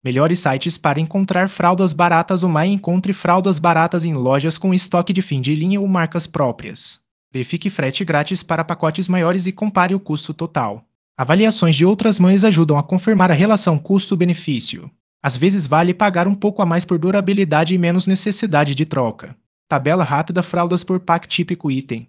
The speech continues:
Pacote sessenta unidades. Marca A, real sessenta.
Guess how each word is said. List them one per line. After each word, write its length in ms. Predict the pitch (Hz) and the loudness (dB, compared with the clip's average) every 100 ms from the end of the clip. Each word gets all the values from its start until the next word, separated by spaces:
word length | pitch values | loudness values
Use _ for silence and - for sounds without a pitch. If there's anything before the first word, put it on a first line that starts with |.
| _ | _
Pacote 400 | 185 - 185 185 | -8 -2 0 0
sessenta 500 | - 175 - 190 196 | -2 -2 -2 0 0
unidades. 720 | 196 175 139 139 127 120 - _ _ | 0 0 0 0 -4 -10 -12 _ _
Marca 520 | 131 143 160 160 127 | -4 -2 -2 -2 -2
A, 60 | 127 _ _ | -6 _ _
real 260 | 160 151 | -2 -2
sessenta. 640 | 165 175 - 170 143 143 | -2 -4 -2 -2 -4 -8